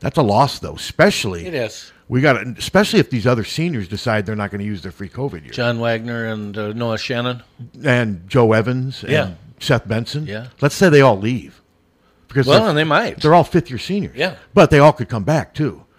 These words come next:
Speaker 1: But let's say if they leave, that defense is going to have a, a completely different look. I mean, personnel-wise, it really will. You'll, I mean, you'll have Ya-, Yahweh Black, you'll have Deontay Craig, they'll still, Logan Lee, they'll still be a very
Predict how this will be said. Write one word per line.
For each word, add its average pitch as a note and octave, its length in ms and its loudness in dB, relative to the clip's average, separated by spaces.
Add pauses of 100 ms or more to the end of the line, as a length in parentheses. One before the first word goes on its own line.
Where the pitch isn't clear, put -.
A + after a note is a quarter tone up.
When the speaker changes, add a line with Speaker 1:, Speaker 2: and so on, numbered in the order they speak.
(380)
Speaker 1:
But A#2+ 140 0
let's D#3 200 0
say D#3 160 4
if A#2 100 2
they C3+ 160 2
leave, B2+ 320 2
that A#2 220 -4
defense B2 480 -2
is F#2 120 -10
going G#2+ 240 -8
to F#2+ 80 -8
have G2+ 320 -6
a, G2 80 -10 (120)
a F#2 140 -10
completely - 840 -10
different E2 340 -10
look. - 360 -14 (500)
I - 40 -6
mean, A2 180 2
personnel-wise, G#2 760 -6
it B2+ 140 -6
really A#2 220 -2
will. F#2+ 280 -2
You'll, A#2 200 -6 (140)
I D#3+ 40 -2
mean, D#3 140 0
you'll D3+ 160 2
have D3 180 0
Ya-, A#2 180 -4 (280)
Yahweh B2 320 6
Black, A#2 420 0
you'll A2+ 100 -4
have A2+ 140 -6
Deontay A2 400 -2
Craig, A2+ 320 0
they'll D3 140 -2
still, - 240 -6
Logan A2+ 440 -2
Lee, A#2 220 -2
they'll C3 140 -6
still F3 260 -6
be A#2 140 -4
a F#2+ 40 -8
very B2+ 400 -4